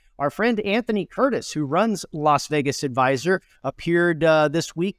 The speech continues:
in the Wall Street Journal. He was quoted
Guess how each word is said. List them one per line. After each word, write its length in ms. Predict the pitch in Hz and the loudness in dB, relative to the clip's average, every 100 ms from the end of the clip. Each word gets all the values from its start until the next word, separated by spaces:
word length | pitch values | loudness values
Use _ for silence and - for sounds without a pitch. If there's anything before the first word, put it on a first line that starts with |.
| _ | _
in 220 | 180 160 | -6 -4
the 180 | 160 156 | -2 -2
Wall 240 | 147 175 | 2 2
Street 360 | 202 - 226 160 | 2 0 -2 -2
Journal. 360 | 147 233 262 123 | -2 0 0 -2
He 140 | 120 | -4
was 160 | 127 - | -6 -4
quoted 360 | 165 160 147 | -2 -2 -2